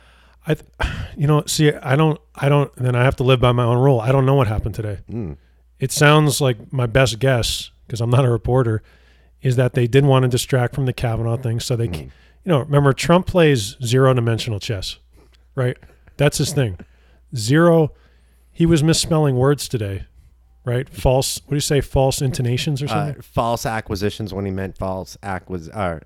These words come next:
Speaker 2: false accusations,
Speaker 1: Right.
Speaker 2: and he said false acquisitions in, on Twitter.
Speaker 1: Zero dimensional chess.
Speaker 2: Yeah.
Speaker 1: So he has an idea about distracting from Kavanaugh, but that doesn't mean that that's what's gonna happen.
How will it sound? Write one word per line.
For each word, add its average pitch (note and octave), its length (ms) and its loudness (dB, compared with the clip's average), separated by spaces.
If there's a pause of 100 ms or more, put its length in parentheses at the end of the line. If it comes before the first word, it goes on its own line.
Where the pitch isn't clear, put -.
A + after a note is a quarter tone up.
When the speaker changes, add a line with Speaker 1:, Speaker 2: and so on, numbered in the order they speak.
(120)
Speaker 2:
false G2+ 300 -4
accusations, F#2+ 800 -6
Speaker 1:
Right. - 60 -18
Speaker 2:
and F2 100 -10
he E2 40 -10
said F2 200 -12
false G2 320 -6
acquisitions F2 800 -6
in, E2+ 180 -12
on F#2+ 200 -10
Twitter. D2+ 300 -8 (160)
Speaker 1:
Zero D#3 420 2
dimensional C3 500 -2
chess. - 420 -10
Speaker 2:
Yeah. D2+ 220 -18 (360)
Speaker 1:
So - 180 -2
he D3+ 140 2
has E3 180 4
an D3 100 2
idea C#3 480 0
about A2+ 460 -6
distracting B2 580 -4
from A2+ 200 -4
Kavanaugh, A#2+ 460 -2
but G#2+ 140 -6
that B2+ 120 -2
doesn't C3 260 2
mean C3 180 2
that A2+ 120 -4
that's - 380 -6
what's B2 340 -6
gonna A#2+ 200 -4
happen. G#2+ 420 -4